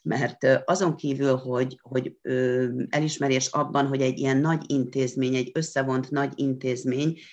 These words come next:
ilyen modellértékűen vagy példaértékűen tud működni, az mindenképpen pozitív. Ö,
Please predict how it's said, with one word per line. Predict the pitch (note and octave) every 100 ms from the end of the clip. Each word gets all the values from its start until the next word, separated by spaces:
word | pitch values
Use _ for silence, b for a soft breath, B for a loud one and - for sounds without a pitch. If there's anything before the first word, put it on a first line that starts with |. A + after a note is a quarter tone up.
| B -
ilyen | C3 C3+
modellértékűen | D3+ C#3+ C3+ - C3 - C3 - C3 B2+ B2+ B B
vagy | - -
példaértékűen | C#3+ C#3+ C#3+ B2+ C3+ C3+ C3 C3 B2+ B2
tud | - C3 -
működni, | C#3 C#3 C3+ D3+ C#3+ C#3 - B B
az | -
mindenképpen | B2+ B2+ B2+ - - - - B2+ B2+
pozitív. | C3 F2+ - - D2 - _ _ _ _ _ _ _ - _ _
Ö, | - C#3 C3